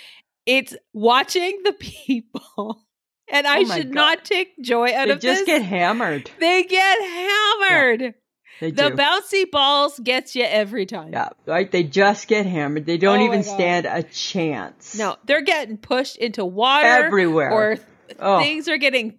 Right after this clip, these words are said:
Speaker 1: like, ick is getting, like, chucked at them.
Speaker 2: So bad. It's so, so bad.
Speaker 1: I love it. I've watched the last <laughs> couple weeks and I'm like, "I should not find this enjoyable,
Speaker 2: No, it's
Speaker 1: but
Speaker 2: a
Speaker 1: I
Speaker 2: good
Speaker 1: do."
Speaker 2: show. I enjoy. I enjoy too.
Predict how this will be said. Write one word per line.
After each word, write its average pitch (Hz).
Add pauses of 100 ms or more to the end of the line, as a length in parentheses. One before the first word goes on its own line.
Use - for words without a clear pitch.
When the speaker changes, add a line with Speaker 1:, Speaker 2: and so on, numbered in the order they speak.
Speaker 1:
like, 196 (260)
ick 349
is 269
getting, 220
like, 196
chucked -
at 339
them. 339
Speaker 2:
So 208
bad. 143
It's 160
so, 185
so 165
bad. 127 (440)
Speaker 1:
I 220
love 214
it. 269
I've 214
watched 220
the 233
last 208
<laughs> -
couple 269
weeks 254
and 254
I'm 226
like, 220
"I 208
should 202
not 185
find 202
this 220
enjoyable, 185
Speaker 2:
No, 247
it's 214
Speaker 1:
but 208
Speaker 2:
a -
Speaker 1:
I -
Speaker 2:
good 208
Speaker 1:
do." 185
Speaker 2:
show. 165
I 175
enjoy. 156
I -
enjoy 160
too. 131